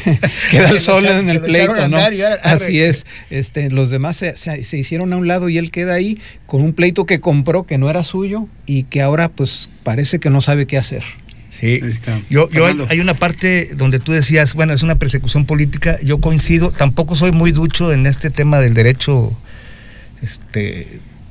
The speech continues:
Speaker 2: del derecho en, en general. Eh, yo entiendo por lo que presenta el exgobernador es que, pues, bueno, eh, parece ser que, que, que, que no hay, eh, ese, ese, esa desviación de recursos por su parte.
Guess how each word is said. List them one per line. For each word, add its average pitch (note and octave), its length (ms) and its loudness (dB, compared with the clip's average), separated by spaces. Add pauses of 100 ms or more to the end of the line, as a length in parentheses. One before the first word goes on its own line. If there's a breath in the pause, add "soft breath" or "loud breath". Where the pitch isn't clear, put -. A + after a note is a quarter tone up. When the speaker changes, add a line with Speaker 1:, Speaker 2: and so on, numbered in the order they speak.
(520)
Speaker 2:
del B2 180 0
derecho C#3 460 0
en, A#2 180 -2
en A#2+ 100 -4
general. C#3 440 0 (480 loud breath)
Eh, A2+ 540 0 (340)
yo C#3 360 2
entiendo D3 640 0
por B2 160 -4
lo A#2+ 140 0
que A#2 100 -6
presenta D3 720 0
el B2 460 -4
exgobernador C#3+ 640 2
es D3 100 0
que, D#3+ 160 -2
pues, B2 300 -4
bueno, B2+ 300 0 (680 loud breath)
eh, G#2 500 0 (420)
parece B2+ 320 2
ser C#3+ 160 2
que, C3 340 0
que, A2+ 300 0 (100)
que, A2 220 -4
que - 200 -4
no B2 220 4
hay, C3+ 380 2
eh, G#2+ 240 -4
ese, A#2 440 -2
ese, A#2+ 640 0
esa B2+ 200 0
desviación B2+ 420 4
de C#3+ 80 4
recursos C3+ 240 0
por B2 160 0
su A2 140 -4
parte. A2+ 460 -4